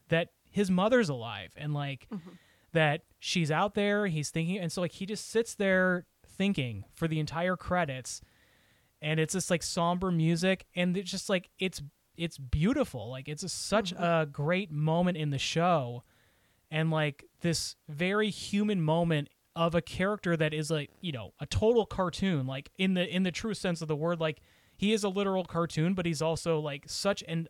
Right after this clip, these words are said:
Speaker 1: a hyper realized person that you str-, you know, forget that, like, the guy who <laughs> earlier in the episode spent six hundred dollars on a dummy to fake his own death to get out of garbage duty also has, like,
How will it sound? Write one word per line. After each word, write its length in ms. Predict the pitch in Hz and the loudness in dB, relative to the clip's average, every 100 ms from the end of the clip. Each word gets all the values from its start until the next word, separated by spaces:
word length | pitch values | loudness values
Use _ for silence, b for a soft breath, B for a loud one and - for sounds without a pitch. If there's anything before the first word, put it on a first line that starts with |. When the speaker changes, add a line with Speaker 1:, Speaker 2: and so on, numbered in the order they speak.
| - | -8
Speaker 1:
a 80 | 156 | -4
hyper 640 | 185 185 202 180 165 151 - _ _ _ _ _ _ _ 151 | -2 -2 -2 -2 -2 -4 -10 _ _ _ _ _ _ _ -10
realized 880 | 139 175 208 190 180 170 147 - | -4 0 2 4 4 4 0 -6
person 560 | - 185 208 - 147 131 | -6 -2 -4 -2 -2 0
that 140 | 151 - | -2 -4
you 320 | 165 175 165 | 0 2 0
str-, 220 | - - 220 170 | -4 -4 -4 -6
you 120 | 214 165 | -4 -4
know, 80 | |
forget 420 | 147 180 147 185 190 | -2 -4 2 2 0
that, 120 | 180 | -4
like, 280 | 165 160 - _ _ _ _ _ _ _ | -2 -4 -6 _ _ _ _ _ _ _
the 120 | 156 170 | -2 2
guy 240 | 180 185 | 4 4
who 120 | 202 | 4
<laughs> 20 | |
earlier 320 | 208 214 220 208 | 4 4 4 4
in 80 | |
the 100 | 196 | 2
episode 420 | 190 - 190 180 - | 2 2 2 0 -2
spent 300 | - 185 165 | -2 0 2
six 180 | 202 - | 0 0
hundred 220 | 196 175 | 0 6
dollars 340 | 165 175 170 | 6 6 4
on 100 | 175 | 2
a 60 | 156 | 0
dummy 480 | 135 165 175 147 147 | 4 6 6 4 2
to 100 | 156 | 0
fake 260 | - 165 | 2 2
his 120 | 165 | 2
own 140 | 160 151 | 2 2
death 300 | 143 151 - | 0 -2 -2
to 80 | 151 | 0
get 180 | 156 | 0
out 120 | 143 139 | 0 -4
of 100 | 131 | 2
garbage 440 | 180 233 214 139 | 6 6 4 0
duty 440 | 147 139 127 131 127 _ _ _ _ _ _ _ _ _ _ | 0 -2 -2 -6 -10 _ _ _ _ _ _ _ _ _ _
also 320 | 180 202 214 170 | 6 6 6 4
has, 220 | 180 170 | 4 4
like, 220 | 170 - | 0 -2